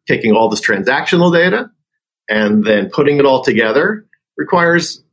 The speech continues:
really advanced platforms, but that's not all they've done. So that part's pretty straightforward.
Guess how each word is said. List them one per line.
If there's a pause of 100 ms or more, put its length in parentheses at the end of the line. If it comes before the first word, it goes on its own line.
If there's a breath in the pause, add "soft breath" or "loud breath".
really
advanced
platforms, (420)
but
that's
not
all
they've
done.
So (520 loud breath)
that
part's
pretty
straightforward.